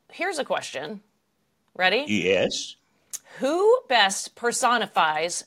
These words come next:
Speaker 1: twenty twenty-three?
Speaker 2: Okay, I've got, I've got my candidate. Uh, I don't know if you have your, do you
Speaker 1: Should we
Speaker 2: have
Speaker 1: do,
Speaker 2: your, your
Speaker 1: it, does it have to
Speaker 2: candidate?
Speaker 1: be real humans? Can it be
Speaker 2: I think
Speaker 1: cartoon
Speaker 2: that, yes.
Speaker 1: characters?
Speaker 2: I'm, I'm not gonna, I'm not gonna go to the Grand Canyon or any kind of n-,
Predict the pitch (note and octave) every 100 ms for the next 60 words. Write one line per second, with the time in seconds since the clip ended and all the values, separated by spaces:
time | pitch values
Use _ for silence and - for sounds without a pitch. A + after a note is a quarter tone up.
0 | _ - - G#3+ A3 A#3 A3 G#3+ G3+ F#3+
1 | F#3+ - D#3+ C3 - _ _ _ _ _
2 | G#2 A2 - F2 F#2+ A2+ - A2 G#2+ B2
3 | F#3 G3+ D#3+ C3 C3 G#2 A2 A#2 - G#2
4 | F#2+ F2 D#2+ D#2+ - - _ _ _ _
5 | _ - - - F#2+ F#2 _ F#2+ C3+ C#3
6 | A2 - C3 G#2 F2 F#2 A#2+ C#3 F#3+ -
7 | F3 - A#3+ B3+ C4+ C4+ C4+ C4+ C#4+ G#3
8 | B3 B3 C4+ B3 A#3 D#4 D#4 - A3+ -
9 | A#3 - A3+ A3 F#3+ - C#3+ - - C4+
10 | C#4+ C#3+ C3+ C#3 D3+ E3 C3+ A#2 C3 A2
11 | B2+ B2+ A#2 A2 F#2+ G2+ F#2 G2 F2+ G2+
12 | F2+ E2+ E2+ D#2+ F2+ F#2 F#2 D#2+ E2+